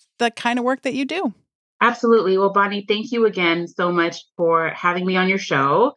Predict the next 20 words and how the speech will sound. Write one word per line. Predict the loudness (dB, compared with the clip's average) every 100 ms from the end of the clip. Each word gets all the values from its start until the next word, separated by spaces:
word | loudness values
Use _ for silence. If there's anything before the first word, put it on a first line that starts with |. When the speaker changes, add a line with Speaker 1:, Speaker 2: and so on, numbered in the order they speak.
| _
Speaker 2:
My | -6 -2
name | 0 2
is | 0 0
Doctor | -2 -2 -2
Zainab | -2 -2
Okolo. | -4 -2 0 2 0 0
I | 0 0 0
have | -2 -2 -2 0
been | 0 0
a | -2 -8
strategy | -6 -2 0 0 0
officer | 2 0 -2 -2 0 2
with | 0
the | -4
Lumina | -4 -2 -2
Foundation | 0 0 0 -4 -4 -4 -2
now | 0 -2
going | -2 -2 0 -2 -4 -2
on | 0 0 -2 -8 -14 -20 -20 _ -4
about | 0 2 4 2 -2